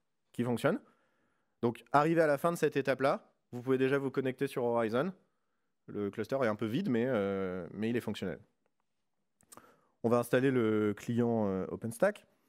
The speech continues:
Et puis, on va utiliser ce script-là, euh, qui est fourni avec Collar Ansible, dans le V env de Collar Ansible, qui s'appelle, euh, init run once,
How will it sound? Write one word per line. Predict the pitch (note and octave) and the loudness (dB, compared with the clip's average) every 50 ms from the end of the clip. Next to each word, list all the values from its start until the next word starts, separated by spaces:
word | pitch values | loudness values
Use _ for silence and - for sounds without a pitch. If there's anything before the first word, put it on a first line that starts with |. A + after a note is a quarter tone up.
| _ _ _ _ _ _ _ - - _ - | _ _ _ _ _ _ _ -20 -18 _ -2
Et | A2 | 2
puis, | - C#3+ | 2 4
on | C#3 | 4
va | D3 | 4
utiliser | E3 D#3 - E3+ E3 E3+ G3+ | 2 2 0 2 2 2 2
ce | F#3 - D3+ | 4 2 0
script-là, | - - - - G3 G3 - - D3 C#3 D3+ F#3 F#3+ - _ _ _ - | -2 -2 -2 -2 -2 -2 -2 2 4 4 4 4 0 -6 _ _ _ -2
euh, | A#2+ B2 B2 B2 A#2+ | 0 2 2 2 0
qui | A2+ - C3+ | 2 0 0
est | B2+ | 0
fourni | - - D#3 C#3+ D#3+ F3 | 2 2 2 2 4 2
avec | F3 D3+ - | 2 0 2
Collar | - C#3 C#3 C#3+ | 2 2 2 2
Ansible, | D3 - - - C3+ C3+ D3+ F3+ D3+ | 0 -4 -6 -2 0 2 0 2 0
dans | B2 A#2+ | -2 -2
le | A#2+ B2 | 0 0
V | B2+ | -2
env | B2+ C3+ C#3+ | -2 -2 -2
de | C3 A#2 | -2 -2
Collar | - B2 A#2 A#2 | -2 -2 -4 -4
Ansible, | A#2 A#2 - A#2+ B2+ D3 F3 - - _ _ _ _ _ _ _ _ _ _ | -6 -8 -2 0 0 0 0 -2 -8 _ _ _ _ _ _ _ _ _ _
qui | - - | -2 -2
s'appelle, | B2 A#2+ C#3 C#3+ C#3 | 2 2 4 4 4
euh, | B2+ A#2 - | 4 2 2
init | C3 C3+ C#3+ C#3 - | 0 0 -2 -2 0
run | - C3+ B2+ | 0 0 2
once, | A#2+ A#2+ B2+ C#3+ F#3 - - - | 4 2 2 2 0 -4 -8 -16